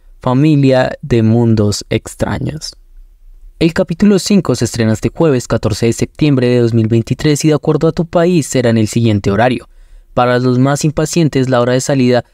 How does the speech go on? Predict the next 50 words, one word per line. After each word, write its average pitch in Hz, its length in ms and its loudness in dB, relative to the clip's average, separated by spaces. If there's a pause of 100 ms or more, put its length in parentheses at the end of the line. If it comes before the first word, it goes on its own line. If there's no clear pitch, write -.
(280)
del 107 540 0
episodio 104 480 0
cinco 143 340 0
se 135 140 0
fijó 127 220 -2
a 127 40 2
las 127 180 -2
tres 143 220 -2
de 147 80 2
la 147 80 0
madrugada 143 520 0
en 123 100 2
Estados 104 440 -2
Unidos, 131 320 2
equivalente 135 600 0
a - 20 0
las 123 160 0
nueve 107 220 2
en 104 80 2
España. 123 480 -4 (320)
En 117 180 2
México 143 380 -2
a - 40 -2
partir 113 360 -2
de 107 80 0
las 110 140 -2
tres 104 180 -2
de 104 80 0
la 104 80 0
madrugada, 127 560 0
en 135 80 0
Colombia 165 320 0
a - 40 -6
partir 113 300 -2
de 107 80 2
las 117 160 -2
cuatro 107 260 -2
de 107 40 0
la 104 80 2
madrugada, 123 580 0 (240)
en 135 140 2
Venezuela 151 400 0
a 165 40 -2
partir 113 360 -2
de 113 100 -2
las 113 140 -2
cinco 110 240 -2
de 107 80 0
la 104 80 0
madrugada. 101 500 0